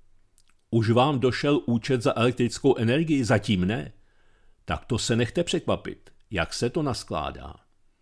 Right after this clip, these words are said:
To jsme ještě ani pořádně nerozjeli agendu zeleného údělu.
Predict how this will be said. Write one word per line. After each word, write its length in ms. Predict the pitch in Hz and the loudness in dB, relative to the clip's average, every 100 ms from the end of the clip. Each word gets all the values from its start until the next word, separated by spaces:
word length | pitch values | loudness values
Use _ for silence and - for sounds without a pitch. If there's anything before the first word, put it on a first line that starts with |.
| _ _ _ _ _ _ _ | _ _ _ _ _ _ _
To 100 | - | 2
jsme 260 | 131 - 185 | 2 2 2
ještě 240 | 185 - | 2 2
ani 180 | 175 165 | 2 2
pořádně 520 | 160 127 143 156 165 | 2 2 4 4 4
nerozjeli 500 | 143 127 147 143 160 | 4 4 4 4 4
agendu 480 | - 123 127 139 143 | 4 4 4 2 2
zeleného 520 | 120 135 135 135 135 | 4 4 4 2 2
údělu. 480 | 135 139 147 107 - | 4 4 2 0 -4